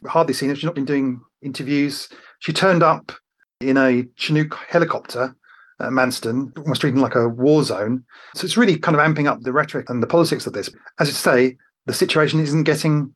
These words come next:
better. If you actually look at the statistics, yes, there has been a rise in asylum applications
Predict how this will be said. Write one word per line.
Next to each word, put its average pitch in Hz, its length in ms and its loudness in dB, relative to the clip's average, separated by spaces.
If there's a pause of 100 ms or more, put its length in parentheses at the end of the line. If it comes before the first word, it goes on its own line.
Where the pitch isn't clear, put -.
better. 135 400 -2 (480)
If 185 140 0
you 240 80 8
actually 190 180 2
look 214 140 2
at 147 80 -2
the 151 240 4
statistics, - 880 -2 (180)
yes, 202 200 2
there 160 120 4
has 165 140 2
been 147 140 4
a 123 60 4
rise 120 360 2
in 113 280 0
asylum 120 400 2
applications 120 760 -2